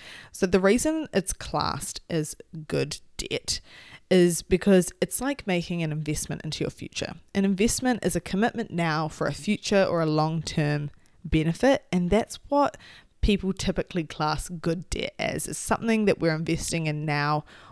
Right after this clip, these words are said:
for the ultimate better offness of our future.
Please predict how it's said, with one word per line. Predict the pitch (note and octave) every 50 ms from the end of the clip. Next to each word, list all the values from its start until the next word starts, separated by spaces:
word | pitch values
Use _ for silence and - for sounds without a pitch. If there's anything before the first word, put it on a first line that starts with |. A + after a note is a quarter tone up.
| - -
for | - - G#3 G3 G3 G3 G3+ G3 G3 F#3+
the | F3 F3 - -
ultimate | - E3 F3 E3+ - - - E3+ D#3+ D#3+ D#3+ - - - - _ _ _ _ _ _ _ _ _ _
better | - F3 E3+ E3+ E3 D#3
offness | D#3 D#3 - - - - - - E3+ - F3 - - - - - - -
of | - F3 F3
our | E3 E3
future. | - - D#3+ - - - - - - -